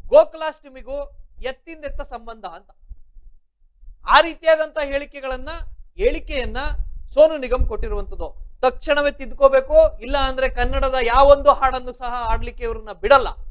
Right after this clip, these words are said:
ಕನ್ನಡಕ್ಕೆ ಅಥವಾ ಕನ್ನಡ ನೆಲಕ್ಕೆ ಕಾಲಿಟ್ಟರೆ ಕನ್ನಡ ಪರ ಹೋರಾಟಗಾರರು ಸಹ ಸುಮ್ನಿರಲ್ಲ. ಕನ್ನಡಿಗರನ್ನ ಕೆಣಕಿದ್ದೀರಿ, ಅವರನ್-, ಅವರಿಗೆ ಕ್ಷಮೆ ಕೇಳುವಂತ ಕೆಲಸವನ್ನ ಸೋನು ನಿಗಮ್ ಈ ಕ್ಷಣವೇ ಮಾಡಬೇಕು, ಈ ಕೂಡಲೇ ಮಾಡಬೇಕು.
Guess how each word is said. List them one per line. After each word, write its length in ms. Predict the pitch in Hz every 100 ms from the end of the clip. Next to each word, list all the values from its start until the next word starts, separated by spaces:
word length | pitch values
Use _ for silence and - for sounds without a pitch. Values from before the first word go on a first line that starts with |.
| - - - - -
ಕನ್ನಡಕ್ಕೆ 500 | 254 277 294 285 -
ಅಥವಾ 360 | 277 269 269 269
ಕನ್ನಡ 360 | - 254 277
ನೆಲಕ್ಕೆ 440 | 277 262 269 - 254
ಕಾಲಿಟ್ಟರೆ 920 | - 247 220 240 269 - 220 220 233 - - _ _ - - -
ಕನ್ನಡ 180 | 294 320
ಪರ 200 | 311 294
ಹೋರಾಟಗಾರರು 760 | 277 262 269 269 240 240 247
ಸಹ 220 | 247 240
ಸುಮ್ನಿರಲ್ಲ. 500 | 240 240 240 233 233
ಕನ್ನಡಿಗರನ್ನ 600 | 269 262 269 277 262 254 240 -
ಕೆಣಕಿದ್ದೀರಿ, 760 | 277 311 302 233 254 302 240 - -
ಅವರನ್-, 480 | 208 233 233 226 -
ಅವರಿಗೆ 340 | 214 226 226
ಕ್ಷಮೆ 320 | 214 - 269 339
ಕೇಳುವಂತ 540 | - 302 277 262 254
ಕೆಲಸವನ್ನ 560 | 233 220 185 202 180 196 240 - - - -
ಸೋನು 260 | 220 247 254
ನಿಗಮ್ 420 | 233 254 254 -
ಈ 160 | 214 285
ಕ್ಷಣವೇ 420 | - 269 269 269
ಮಾಡಬೇಕು, 540 | 262 214 196 175 -
ಈ 140 | 208 269
ಕೂಡಲೇ 380 | - 285 285
ಮಾಡಬೇಕು. 460 | 277 208 175 139 -